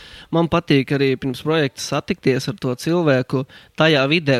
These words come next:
kur viss tas notiks, un man patīk arī, ka cilvēks jau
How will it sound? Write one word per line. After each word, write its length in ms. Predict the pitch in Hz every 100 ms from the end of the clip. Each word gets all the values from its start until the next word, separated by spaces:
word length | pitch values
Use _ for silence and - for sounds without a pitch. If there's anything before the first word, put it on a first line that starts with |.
| 123
kur 160 | 147
viss 240 | 135 160 -
tas 160 | 143 -
notiks, 540 | 151 196 - 170 - 127
un 920 | 131 131 131 131 131 131 131 131 127 - _ _ -
man 120 | 143
patīk 320 | - - 135
arī, 160 | 143 139
ka 160 | -
cilvēks 480 | - 160 147 127 -
jau 140 | 135